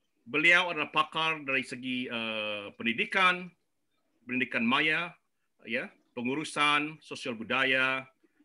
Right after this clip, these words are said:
uh, dan juga B M P Yaga. Uh, minat dan tumpuan beliau adalah, uh, kelestarian sosial budaya B M P Yaga, peluang dan penubuhan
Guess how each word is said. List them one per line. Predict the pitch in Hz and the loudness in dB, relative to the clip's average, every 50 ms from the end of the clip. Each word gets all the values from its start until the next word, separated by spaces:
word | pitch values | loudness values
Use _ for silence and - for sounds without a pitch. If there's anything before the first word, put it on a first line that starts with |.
| _ _ _ - | _ _ _ -10
uh, | 104 104 104 104 101 101 98 101 101 101 | -8 -6 -6 -4 -6 -6 -6 -6 -4 -2
dan | - 143 156 156 151 | 0 0 0 0 -2
juga | 190 175 170 185 185 165 | -6 -4 -2 -2 -2 -2
B | 147 135 139 160 170 | -4 -2 0 2 4
M | 165 160 151 | 2 2 0
P | - 147 143 135 143 | -6 -6 -2 0 0
Yaga. | 160 190 175 190 220 269 294 - _ _ _ _ _ _ _ _ _ _ _ _ _ _ _ - _ _ _ _ | 0 0 -2 -4 -6 -6 -8 -12 _ _ _ _ _ _ _ _ _ _ _ _ _ _ _ -20 _ _ _ _
Uh, | 135 131 135 135 139 131 | -6 -2 -2 0 0 0
minat | 147 165 175 190 196 208 - - 196 | -2 -2 2 2 2 2 2 0 0
dan | 175 175 - | -2 0 -2
tumpuan | - 165 156 156 - 156 147 143 143 131 | -4 -8 -8 -6 -6 -4 -4 -4 -4 -6
beliau | 123 135 135 147 151 156 160 165 180 175 156 | -6 -2 0 2 2 2 2 0 -2 -4 -6
adalah, | 147 135 139 135 135 127 - - - - | -6 -4 -2 -2 -2 -4 -6 -10 -12 -10
uh, | 131 120 120 120 117 120 120 117 - _ _ | -8 -6 -6 -4 -4 -6 -6 -8 -12 _ _
kelestarian | - 135 135 143 139 135 - - - - 139 131 131 143 202 262 277 233 180 147 139 143 139 - - _ _ | -8 -4 -2 -2 -2 -4 -8 -12 -8 -4 0 0 2 2 2 0 0 0 0 0 -2 -4 -6 -10 -12 _ _
sosial | - - 165 - - 156 147 135 | -8 -6 -6 -4 -2 -4 -4 -4
budaya | 135 127 143 139 135 131 131 127 127 123 113 107 | -4 -2 -2 0 0 2 2 2 0 0 -2 -4
B | 117 143 139 | -6 -4 -2
M | 135 131 120 | -2 -2 -2
P | - 123 117 113 127 | -4 -4 -2 0 2
Yaga, | 156 175 160 147 156 151 151 156 147 - _ _ _ _ _ _ _ | 2 0 0 0 -2 -2 -2 -4 -6 -10 _ _ _ _ _ _ _
peluang | - 170 185 190 190 190 185 185 185 180 | -6 -4 -2 0 0 0 0 0 -2 -2
dan | 170 160 156 - | -4 -4 -4 -4
penubuhan | - 156 156 151 147 151 147 131 139 143 143 143 143 139 | -6 -4 -4 -4 -4 -4 -8 -6 -2 0 0 0 -2 -4